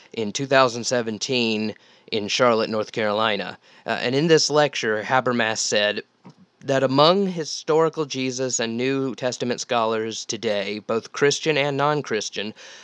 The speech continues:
most are in agreement that A, the minimal facts, such as Jesus' empty tomb and various postmortem appearances,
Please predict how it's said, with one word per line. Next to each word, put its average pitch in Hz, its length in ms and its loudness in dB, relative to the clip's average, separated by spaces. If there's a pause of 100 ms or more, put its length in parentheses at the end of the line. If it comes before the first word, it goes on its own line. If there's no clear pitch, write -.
(180)
most 139 500 4
are 170 120 6
in 170 120 4
agreement 120 600 0
that 110 240 -2
A, 117 440 6
the 113 100 -2
minimal 113 340 0
facts, 120 640 2
such - 180 -8
as 104 160 -4
Jesus' 113 500 -6
empty 107 280 -8
tomb 131 360 -2
and 104 100 -4
various 110 260 0
postmortem 104 540 -4
appearances, 123 640 -2